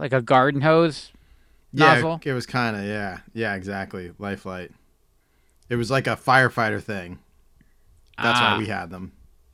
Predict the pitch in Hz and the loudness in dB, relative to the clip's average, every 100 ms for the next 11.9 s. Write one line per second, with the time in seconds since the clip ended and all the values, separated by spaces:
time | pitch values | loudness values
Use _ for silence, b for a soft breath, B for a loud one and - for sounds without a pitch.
0 | _ _ _ - - _ - - - - | _ _ _ -20 -20 _ 0 0 -8 -16
1 | - b b b b b b _ - 156 | -20 b b b b b b _ 4 8
2 | 226 233 226 202 165 185 147 147 170 175 | 10 10 8 2 0 -6 -4 -4 -4 -6
3 | 156 156 190 185 208 170 - - 151 156 | -8 -2 0 0 -4 -4 -8 -8 -4 -4
4 | 170 - 151 147 151 135 131 139 156 160 | -8 -12 -10 -8 -8 -8 -6 -8 -6 -8
5 | 156 139 131 - 143 139 139 131 131 127 | -8 -8 -8 -8 -6 -4 -4 -4 -4 -4
6 | 139 135 113 120 135 - 139 135 117 - | -4 -6 -8 -8 -10 -6 -4 -6 -10 -6
7 | 123 - - 127 - 131 120 113 101 113 | -8 -8 -12 -12 -2 -2 0 -4 -2 -2
8 | 123 110 110 - 107 - 120 117 - 120 | -2 -4 -8 -8 -18 -6 -4 -4 -6 -4
9 | 120 113 101 107 110 120 120 120 - _ | -2 -4 -4 -2 0 0 0 -4 -8 _
10 | - 120 123 117 110 104 92 87 _ _ | -8 -4 -2 -2 -4 -6 -8 -12 _ _
11 | _ _ _ _ _ - 110 98 | _ _ _ _ _ -6 0 0